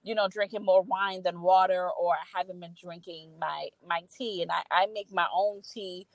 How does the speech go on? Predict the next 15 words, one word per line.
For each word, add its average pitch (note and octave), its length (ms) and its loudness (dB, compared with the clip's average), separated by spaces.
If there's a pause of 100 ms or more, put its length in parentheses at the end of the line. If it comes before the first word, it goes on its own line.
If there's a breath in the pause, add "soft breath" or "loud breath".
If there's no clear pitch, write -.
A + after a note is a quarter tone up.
(280)
with F3+ 320 6
my F3 180 0
slippery F#3 500 -4
elm F3 200 0
and F3 80 -14
some F3 180 -4
other F3 220 2
things F3+ 320 -14
in F3 160 -10
there D#3+ 320 -6 (140)
to, D#3+ 240 2 (180)
to F3+ 100 4
help F3+ 340 2 (120)
make F#3 200 -10
sure G#3 540 2